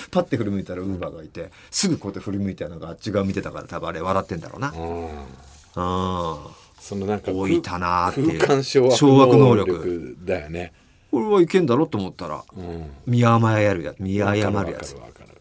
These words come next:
Speaker 2: わかる。うん。
Speaker 1: 恥ずかしかったな。
Speaker 2: うん。
Speaker 1: うん。
Speaker 2: いや、あ、それもなんか目なのかね、やっぱ。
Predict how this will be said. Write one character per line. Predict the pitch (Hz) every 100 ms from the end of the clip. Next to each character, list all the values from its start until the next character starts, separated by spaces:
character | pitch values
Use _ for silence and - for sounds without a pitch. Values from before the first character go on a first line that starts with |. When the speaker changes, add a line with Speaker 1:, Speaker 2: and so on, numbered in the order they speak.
| _
Speaker 2:
わ | 92
か |
る。 |
う | 95 87
ん。 | 76 71 - _ _ _ _
Speaker 1:
恥 | - - -
ず |
か | - -
し | -
か | -
っ | -
た | -
な。 | 76 78 78 76 76 113 - _ -
Speaker 2:
う |
ん。 | 71 85 87 85 78 78 78 76 71 69 87
Speaker 1:
う |
ん。 |
Speaker 2:
い | 95
や、 | 95 92 - 117
あ、 | 143
そ | -
れ | 208
も | 247 262
な | 226
ん |
か | 131
目 | 104 143 262
な | 220
の | 87
か | 76
ね、 | 78
や | 67
っ | -
ぱ。 | -